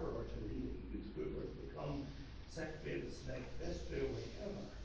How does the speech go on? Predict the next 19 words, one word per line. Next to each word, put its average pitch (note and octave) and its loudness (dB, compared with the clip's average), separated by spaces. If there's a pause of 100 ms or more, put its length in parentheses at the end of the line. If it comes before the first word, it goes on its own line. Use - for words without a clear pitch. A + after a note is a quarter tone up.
(800)
Is F3 4
it E3+ 2
not A3 4
our G3 4
experience G#3+ 2
that D#3 2
innumerable - 4
sermons D3+ 2
exhort C3+ 6 (200)
us, - 2 (380)
heard - 4
them - 4
in - 4
the - 4
past, - 2 (800)
to - 0
use G#3+ 2 (180)
our D#3+ -4 (400)
talents - 0